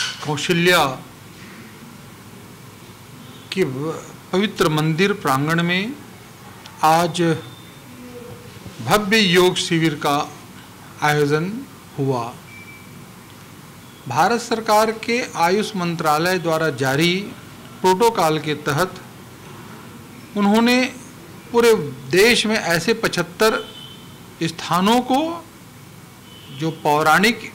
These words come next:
एवं धार्मिक दृष्टि से ऐतिहासिक स्थल के रूप में प्रसिद्ध हैं, उन जगहों को उन्होंने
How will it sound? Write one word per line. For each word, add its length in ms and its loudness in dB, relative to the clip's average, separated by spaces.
एवं 320 -2
धार्मिक 640 0
दृष्टि 260 -2
से 300 -2
ऐतिहासिक 680 0
स्थल 340 -4
के 200 0
रूप 180 -4
में 140 -6
प्रसिद्ध 380 -2
हैं, 340 -2
उन 220 6
जगहों 420 2
को 120 -2
उन्होंने 440 0